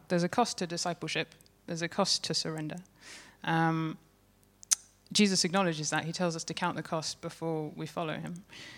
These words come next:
Um, so I just wanna share with you some of my testimony and some of where I'm coming from, and some of the things that God has taught me as well around this, in the hope that it will help some of you. So, I am bisexual.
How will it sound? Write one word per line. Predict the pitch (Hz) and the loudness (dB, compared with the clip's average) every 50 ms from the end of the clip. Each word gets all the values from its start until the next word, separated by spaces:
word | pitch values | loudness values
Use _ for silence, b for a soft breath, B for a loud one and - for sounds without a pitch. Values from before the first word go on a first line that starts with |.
| B B B - | B B B 2
Um, | 160 160 165 165 165 170 160 | 6 8 8 8 8 6 4
so | - - - 190 | 4 8 8 10
I | 180 | 10
just | 202 214 - | 8 6 4
wanna | 240 214 190 | 4 4 4
share | - - 202 196 | 4 4 2 2
with | 190 185 175 | 2 2 0
you | 185 180 180 | 0 0 0
some | - 208 190 | 0 -2 -2
of | 185 180 | -2 -2
my | 175 170 | -2 -2
testimony | - - 208 - - 226 226 240 240 | -2 -2 -2 -2 -2 -2 -2 -2 -2
and | 220 196 | -2 -2
some | - 190 185 180 | -2 -2 -2 -2
of | 175 175 175 - - - - | -2 -4 -6 -8 -14 -10 -4
where | 185 185 180 | 0 2 2
I'm | 175 175 170 | 2 2 0
coming | 170 - 196 175 170 165 | 0 2 2 2 2 2
from, | - - 156 160 175 - B B B B B B B B | 2 0 -2 -2 -4 -8 B B B B B B B B
and | 165 160 165 170 147 - | 2 2 2 2 0 2
some | - 220 220 | 2 4 6
of | 202 | 6
the | 196 | 6
things | 190 - 202 196 180 | 6 6 4 2 2
that | 175 170 151 | 0 2 6
God | 190 196 180 | 8 8 8
has | 170 - | 6 4
taught | - - 240 - | 6 6 6 6
me | 160 160 156 160 170 - - | 4 0 -2 -2 -4 -4 -4
as | 175 170 175 | -4 0 2
well | 180 165 160 165 165 - - | 2 2 2 2 0 -4 -2
around | 170 170 170 170 165 | 0 0 2 2 0
this, | 156 160 165 165 - - | 0 -2 -2 -4 -8 -8
in | - 165 | -6 -6
the | 165 156 | -6 -4
hope | 151 170 135 - | -4 -6 -6 -6
that | 165 160 156 - - - | -8 -8 -8 -8 -10 -10
it | - 175 - - | -10 -10 -10 -8
will | 160 185 175 - - - | -10 -10 -10 -10 -12 -12
help | - 185 185 - | -12 -12 -10 -6
some | - 226 226 | 0 2 2
of | 233 240 | 4 6
you. | 294 339 - - - - B B B B B B B B B B B B B B B B B B | 4 4 2 0 -12 -20 B B B B B B B B B B B B B B B B B B
So, | - - - 302 220 147 - - - - - - - - - - - - | 6 10 10 12 10 10 6 -2 -14 -20 -20 -12 -8 -8 -8 -8 -4 2
I | - 208 214 | 4 6 6
am | 226 220 208 196 | 6 6 6 6
bisexual. | 196 185 175 - 185 - - 214 233 294 | 6 6 6 4 0 0 0 0 0 -2